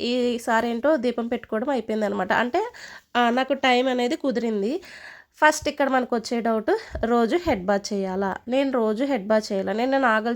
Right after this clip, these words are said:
చవితి ఉంది కాబట్టి నాగల చవితి రోజు చేశాను. నేను రెగ్యులర్గా ఫ్రైడే చేస్తూ ఉంటాను. ఫ్రైడే అప్పుడు, సాటర్డే అప్పుడు, మండే అప్పుడు, ఇలాగా, ఆ, వీక్లీ ట్వైస్ కానీ థ్రైస్ కానీ చేసుకోండి. ఇలా రెండు మూడు సార్లు చేసుకుంటే సరిపోతుంది. అలాగే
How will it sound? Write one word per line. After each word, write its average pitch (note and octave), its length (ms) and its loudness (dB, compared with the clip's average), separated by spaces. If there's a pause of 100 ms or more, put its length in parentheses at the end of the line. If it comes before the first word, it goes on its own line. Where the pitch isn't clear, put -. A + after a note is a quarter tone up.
చవితి A#3 220 -2
ఉంది A3+ 180 -2
కాబట్టి A3 340 0
నాగల G#3 420 0
చవితి G#3+ 220 -2
రోజు G#3+ 320 -2
చేశాను. A3 400 0 (360)
నేను B3+ 260 6
రెగ్యులర్గా A#3 520 2
ఫ్రైడే A3+ 540 0
చేస్తూ A3 340 0
ఉంటాను. G#3+ 360 0
ఫ్రైడే G#3 480 2
అప్పుడు, G3+ 340 0
సాటర్డే G#3 460 0
అప్పుడు, G#3 260 -2
మండే A3 360 2
అప్పుడు, F#3+ 320 -6
ఇలాగా, B3 400 2 (440)
ఆ, A3+ 220 6
వీక్లీ C#4+ 760 0 (180)
ట్వైస్ C4+ 540 2
కానీ C4 260 2
థ్రైస్ A#3 440 2
కానీ A3+ 260 0
చేసుకోండి. G#3 500 -2
ఇలా B3 240 2
రెండు A#3 180 0
మూడు G#3+ 140 0
సార్లు G#3 320 2
చేసుకుంటే G3+ 500 0
సరిపోతుంది. F3+ 680 -2 (340)
అలాగే B3+ 540 2